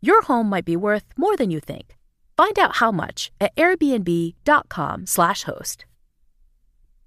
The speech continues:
This episode is brought to you by Choiceology, an original podcast from Charles Schwab. Choiceology is a show all about the psychology and economics behind our decisions. Each episode shares the latest research in behavioral science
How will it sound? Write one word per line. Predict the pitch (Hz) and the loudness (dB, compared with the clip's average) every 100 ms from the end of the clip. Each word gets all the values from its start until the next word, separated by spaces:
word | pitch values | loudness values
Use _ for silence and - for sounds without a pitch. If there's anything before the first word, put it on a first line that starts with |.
| _ _ | _ _
This | 494 - | -4 -2
episode | 214 165 147 | -4 -4 -6
is | 151 | -6
brought | - 302 - | -2 -2 -2
to | 262 | -6
you | 254 254 | -6 -6
by | - 233 | -6 -6
Choiceology, | - 381 - 156 - - - - _ _ _ | -4 -6 -4 -8 -10 -16 -20 -20 _ _ _
an | 214 | -8
original | 220 339 381 339 | -4 -4 -4 -4
podcast | - 156 151 - 147 - | -4 -4 -6 -6 -10 -10
from | - 160 | -12 -10
Charles | - 254 247 | -2 -2 -2
Schwab. | - - - - _ _ _ _ _ _ | -6 -12 -12 -16 _ _ _ _ _ _
Choiceology | - 480 339 202 196 190 190 | -4 -2 -2 -4 -4 -6 -8
is | 165 | -8
a | |
show | 170 254 240 233 - | -6 -4 -4 -4 -2
all | 339 | -2
about | 359 196 | 0 -2
the | 175 | -4
psychology | - 170 - 339 330 - 254 | -8 -10 -4 -2 -2 -6 -8
and | - 190 | -8 -6
economics | 339 247 196 180 170 - | -4 -4 -6 -4 -8 -8
behind | 185 165 151 | -8 -6 -6
our | 143 | -8
decisions. | 131 - 131 - - - - _ _ _ _ _ - | -10 -12 -12 -16 -18 -18 -18 _ _ _ _ _ -2
Each | 427 - | -2 -2
episode | 262 220 - 202 196 | -4 -4 -4 -4 -4
shares | - 208 | -6 -6
the | 190 | -6
latest | 190 285 269 - | -4 -2 -4 -6
research | 156 147 - - | -10 -10 -14 -14
in | - | -10
behavioral | 208 214 349 269 170 | -10 -6 -4 -4 -6
science | - 143 - - - | -8 -12 -18 -16 -16